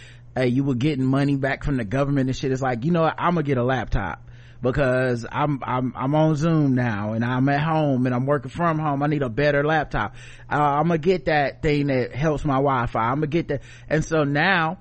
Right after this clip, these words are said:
people are going back outside. People are go-, living life again, quote unquote.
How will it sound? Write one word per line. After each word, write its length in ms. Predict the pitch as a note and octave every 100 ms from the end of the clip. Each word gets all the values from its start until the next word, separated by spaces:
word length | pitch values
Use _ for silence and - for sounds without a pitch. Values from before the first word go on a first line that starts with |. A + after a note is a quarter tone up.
| -
people 300 | C3 A#2 C#3
are 80 | C3+
going 240 | C#3 D3
back 180 | D#3 D3+
outside. 640 | D#3+ D#3+ A#2+ A2+ A#2+ A#2+
People 260 | B2+ A#2+ C3
are 40 |
go-, 300 | B2+ C3 C#3+
living 320 | B2+ C#3 D3
life 280 | D3+ C#3 C3
again, 380 | C3 A#2+ A#2+ A#2+
quote 200 | C#3 A#2
unquote. 420 | A#2 B2 G#2+ G#2+